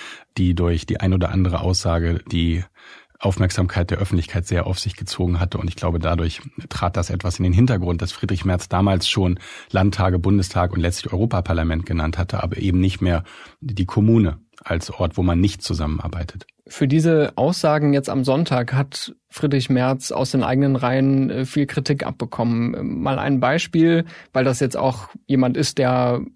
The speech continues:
Speaker 2: in Berlin Verantwortung trägt. Der regierende Bürgermeister Kai Wegner von der C D U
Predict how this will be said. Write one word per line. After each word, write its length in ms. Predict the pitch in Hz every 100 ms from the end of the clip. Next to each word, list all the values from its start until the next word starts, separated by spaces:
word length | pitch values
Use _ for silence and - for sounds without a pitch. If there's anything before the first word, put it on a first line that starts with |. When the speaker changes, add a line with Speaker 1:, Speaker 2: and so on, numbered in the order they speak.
| -
Speaker 2:
in 300 | 139 135 127
Berlin 320 | 127 123 196 220
Verantwortung 600 | 180 170 170 160 151 147
trägt. 300 | 147 143 135
Der 80 |
regierende 460 | 127 127 135 135 131
Bürgermeister 640 | 131 127 127 127 127 127
Kai 260 | 120 127 123
Wegner 320 | 127 170 160
von 160 | - 151
der 120 | 139
C 160 | 156 139
D 120 | 139
U 240 | - 151